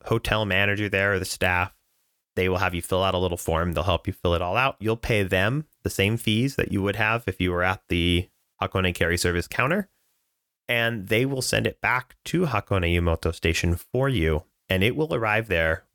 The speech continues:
by one thirty P M. And you can pick it up anytime between one thirty P M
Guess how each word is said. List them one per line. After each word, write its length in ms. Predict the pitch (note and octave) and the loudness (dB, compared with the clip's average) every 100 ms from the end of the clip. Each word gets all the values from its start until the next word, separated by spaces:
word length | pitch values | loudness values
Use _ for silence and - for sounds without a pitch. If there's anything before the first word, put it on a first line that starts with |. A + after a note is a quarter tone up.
| - | -2
by 240 | F2+ A2+ | 0 0
one 260 | A2 G#2 G2+ | 0 0 0
thirty 320 | G2 F#2 F2+ | -2 0 0
P 260 | - E2 D#2+ | 0 -2 0
M. 180 | - - _ _ _ _ _ _ - | -2 -8 _ _ _ _ _ _ -4
And 300 | G#2 F2 E2 - | 0 2 0 -4
you 320 | E2+ F2+ G2 | -8 0 0
can 160 | - F2 | 0 -2
pick 180 | G#2 | 0
it 80 | F2 | 0
up 140 | F2 - | -2 0
anytime 680 | G#2 B2+ - F2+ E2+ D#2+ - - | 0 0 -2 -2 0 -2 -4 -6
between 340 | - E2+ D#2+ | -2 0 0
one 220 | F2+ A#2 | 0 0
thirty 240 | B2+ B2+ B2 | 0 -2 -2
P 280 | - G2+ | -2 0
M 220 | G2 F#2+ | 2 2